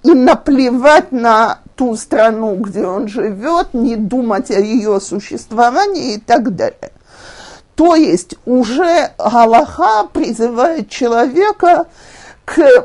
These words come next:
патриотизму в отношении той страны, в которой он находится. Теперь, кроме того,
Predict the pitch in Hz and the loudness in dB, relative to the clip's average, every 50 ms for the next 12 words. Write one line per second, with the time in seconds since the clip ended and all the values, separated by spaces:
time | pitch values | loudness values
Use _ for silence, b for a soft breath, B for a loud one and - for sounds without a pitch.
0 | - - - - 277 262 - - 330 294 254 233 240 254 359 - - 294 285 311 | 0 -4 2 2 2 2 2 0 0 0 2 4 4 4 4 2 -2 -2 0 0
1 | - 208 190 190 180 175 208 226 220 226 220 226 226 - - 320 302 262 240 220 | 0 -2 -4 -4 -2 -2 -2 -2 -2 -2 -2 -2 -2 0 -2 -2 -2 -2 -2 -4
2 | 196 196 - - 247 247 277 - - - 349 370 349 370 392 427 466 440 - - | -6 -8 -8 -6 -4 -4 -4 -4 -4 -4 -2 0 0 0 -2 -4 -6 -6 -2 0
3 | - 254 254 254 302 285 311 330 330 247 - - - 226 247 233 226 220 220 220 | 0 0 0 0 -2 -2 0 0 0 -2 -4 -4 -2 0 0 0 0 0 -2 -2
4 | - - - - - - - - - - - - - - - - B B B B | -4 -6 -10 -18 -18 -18 -18 -18 -18 -18 -18 -16 -14 -14 -14 -14 B B B B
5 | B B B B B 277 B B _ - - - _ - 247 254 240 - 294 277 | B B B B B -18 B B _ -12 -12 -12 _ -2 0 0 0 2 0 0
6 | 262 - - - - _ _ - - - - - 381 349 294 262 214 170 160 - | 0 -2 -4 -8 -16 _ _ -20 -16 -4 0 4 6 6 6 6 4 2 -2 -6
7 | - - - - - - - - - - - 262 381 440 | -8 -8 -8 -10 -10 -10 -12 -16 -14 -12 -10 -10 -10 -12